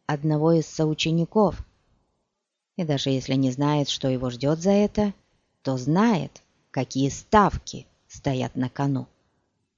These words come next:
Эти учителя хотели, чтобы он заглянул в глаза смерти, зная, что помощи неоткуда ждать. Так зачем же ему играть с ними?» «Ты прав,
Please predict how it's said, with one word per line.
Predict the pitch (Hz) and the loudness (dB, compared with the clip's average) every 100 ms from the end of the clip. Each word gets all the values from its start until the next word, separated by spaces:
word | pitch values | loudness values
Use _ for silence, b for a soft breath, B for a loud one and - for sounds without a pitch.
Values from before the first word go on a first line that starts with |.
| _ _ _ - | _ _ _ -2
Эти | 165 190 | 4 6
учителя | 233 240 226 220 233 | 8 8 8 8 8
хотели, | 240 208 226 226 | 6 6 8 8
чтобы | 202 202 185 185 | 6 4 6 6
он | 196 220 196 - _ - | 8 6 2 -4 _ -14
заглянул | 131 135 180 180 208 220 220 135 - - | 0 4 6 6 8 8 6 2 -6 -12
в | 127 | -4
глаза | 139 151 151 165 | 2 2 4 2
смерти, | 135 - 220 233 - 143 139 _ _ _ _ _ - | 2 4 4 4 0 -10 -12 _ _ _ _ _ -8
зная, | 131 160 151 135 | 2 4 6 4
что | - 143 | 0 -4
помощи | - 151 185 226 226 - 233 220 _ _ | 4 8 8 8 6 4 4 2 _ _
неоткуда | 131 196 180 - - 120 | 0 2 2 0 -6 -6
ждать. | 123 131 131 - - _ _ _ _ _ _ _ | -6 -8 -10 -12 -20 _ _ _ _ _ _ _
Так | - 151 | -6 -2
зачем | 151 - 135 | 0 0 -2
же | 127 131 | -2 0
ему | 131 127 - _ - | 0 -2 -6 _ -4
играть | 156 156 123 - | 0 2 0 -6
с | - | -6
ними?» | 139 131 - _ _ _ _ _ _ _ _ _ - | -6 -6 -12 _ _ _ _ _ _ _ _ _ 0
«Ты | 233 | 4
прав, | 254 269 | 6 4